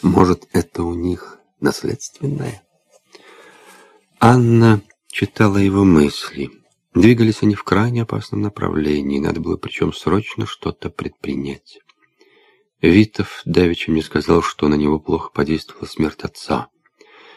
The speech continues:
Князь Кистут никогда, даже в самые тяжелые моменты, не помышлял о добровольном уходе из жизни. Витовт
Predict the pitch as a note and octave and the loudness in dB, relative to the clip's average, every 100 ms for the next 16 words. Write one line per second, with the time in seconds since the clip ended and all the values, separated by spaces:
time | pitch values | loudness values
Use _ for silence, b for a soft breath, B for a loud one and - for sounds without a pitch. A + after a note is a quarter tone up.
0 | b - G2 G2 - - F2+ - G2+ - | b 4 6 6 4 -4 -4 -2 -2 2
1 | G#2+ G#2 - F#2+ E2 D#2 C2+ C2 - - | 2 2 0 0 2 2 2 0 -4 -4
2 | A2 A2 G#2 F#2 F2+ F2+ E2+ F2 F2 - | -4 -4 -4 -2 0 2 4 4 2 0
3 | D#2+ D2 D2+ D2 F2 F2 E2+ b b _ | -2 -2 -2 -2 0 0 -2 b b _
4 | _ _ - E2 E2 D#2+ D#2 F2 F2 E2 | _ _ 2 4 4 2 2 2 0 -2
5 | E2 - D#2+ C#2+ C2+ C2 B1 B1 - _ | -2 -4 -2 -2 -2 -2 -4 -8 -14 _
6 | _ _ _ _ _ _ _ - D#2 B2+ | _ _ _ _ _ _ _ 0 2 2
7 | - B2 - _ - | 0 -8 -8 _ -20